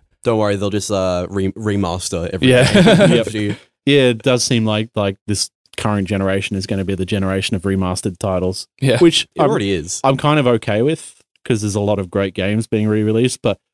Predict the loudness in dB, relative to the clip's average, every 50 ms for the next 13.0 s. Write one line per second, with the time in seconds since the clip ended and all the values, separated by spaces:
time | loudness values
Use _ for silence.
0 | _ _ -6 -4 -2 0 0 2 0 0 -2 -4 _ _ -18 -8 -4 -4 -2 -2
1 | -2 -2 -2 -2 -4 -4 -2 -2 -2 -2 -2 -2 -2 -4 -4 -6 _ _ _ -8
2 | -6 -4 -2 -2 0 0 0 0 0 0 0 0 0 -2 -2 -4 -6 -4 -2 -2
3 | -2 -2 0 0 -2 -2 -4 -6 -10 _ _ -4 -2 0 0 0 0 0 -2 -4
4 | -6 -10 -6 -4 -2 -2 -2 -2 -2 -2 -2 -2 -2 -2 -2 -2 -2 -2 -2 -4
5 | -6 -8 -10 -8 -8 -8 -4 0 0 2 4 4 4 4 2 2 0 -2 -4 -4
6 | -6 -8 -14 _ _ _ _ -2 0 2 2 2 2 0 -4 -12 -20 _ _ -2
7 | 0 2 2 2 2 0 -2 -4 -6 -6 -4 -2 -2 -2 -2 -2 -2 -4 -4 -4
8 | -4 -4 -4 -6 -6 -4 -4 -4 -4 -4 -6 -6 -6 -6 -6 -4 -4 -2 -2 -2
9 | -2 -2 -4 -4 -4 -4 -4 -6 -6 -6 -6 -4 -4 -4 -6 -8 -12 -8 -6 -6
10 | -4 -4 -6 -8 -10 -10 -10 -10 -10 -8 -10 -10 -10 -10 -10 -8 -8 -8 -8 -12
11 | _ _ _ _ _ -12 -8 -8 -8 -6 -6 -8 -8 -8 -8 -8 -6 -6 -6 -4
12 | -4 -6 -6 -6 -6 -8 -8 -8 -8 -10 -10 -10 _ _ _ -4 -4 -4 -4